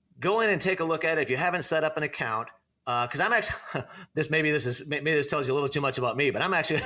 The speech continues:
<laughs> I'm actually looking forward to the new year 'cause I wanna go back in there and I wanna see how my Social Security payments, how, how much they've risen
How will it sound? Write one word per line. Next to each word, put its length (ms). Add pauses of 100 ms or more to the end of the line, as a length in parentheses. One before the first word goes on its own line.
<laughs> 100
I'm 100
actually 220
looking 240
forward 360
to 80
the 100
new 100
year 340 (340)
'cause 120
I 60
wanna 180
go 140
back 260
in 120
there 100
and 80
I 60
wanna 180
see 160
how 180
my 300 (260)
Social 180
Security 440
payments, 500
how, 260
how 160
much 240
they've 200
risen 420